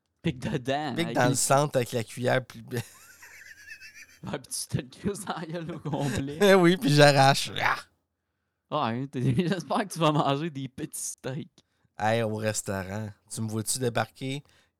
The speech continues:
Speaker 2: Il y a des ustensiles, tasse les ustensiles, je sors ma petite cuillère à pamplemousse.
Speaker 1: Ouais. Pique ton steak.
Speaker 2: Attelle-toi,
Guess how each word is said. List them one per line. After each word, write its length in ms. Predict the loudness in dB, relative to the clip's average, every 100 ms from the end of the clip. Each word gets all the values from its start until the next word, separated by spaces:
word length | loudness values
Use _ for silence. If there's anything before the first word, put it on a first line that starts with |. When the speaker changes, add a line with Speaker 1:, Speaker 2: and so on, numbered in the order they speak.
| _
Speaker 2:
Il 80 | -8
y 40 |
a 60 | -4
des 80 | -2
ustensiles, 640 | 0 4 4 4 0 -2
tasse 300 | 0 0 0
les 100 | -4
ustensiles, 580 | -4 -2 -2 -2 -2 -6 -10 _ _
je 80 | -2
sors 200 | 2 2
ma 120 | 2 0
petite 240 | -4 -12
cuillère 340 | -8 -2 -2
à 80 | -2
pamplemousse. 840 | -6 -8 -10 -10 -12 -10 -10 -12 -16 _ _ _ _ _ -10
Speaker 1:
Ouais. 260 | -8 -8 -12 _ _ _ _ -12
Pique 140 | -8
ton 200 | -6 -6
steak. 140 | 0 2
Speaker 2:
Attelle-toi, 800 | 4 6 4 4 -2 0 0